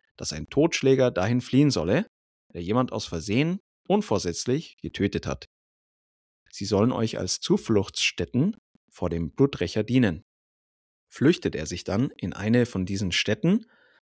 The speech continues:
und bleibt am Eingang des Stadttores stehen und trägt den Ältesten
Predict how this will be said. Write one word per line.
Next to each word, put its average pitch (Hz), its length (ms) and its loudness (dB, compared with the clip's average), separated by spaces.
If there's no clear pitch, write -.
und 82 160 -6
bleibt 90 280 -6
am 101 220 -8
Eingang 135 500 0
des 95 180 -4
Stadttores 117 760 0
stehen 87 360 -2
und 87 260 -8
trägt - 560 -2
den 120 200 -4
Ältesten - 640 -2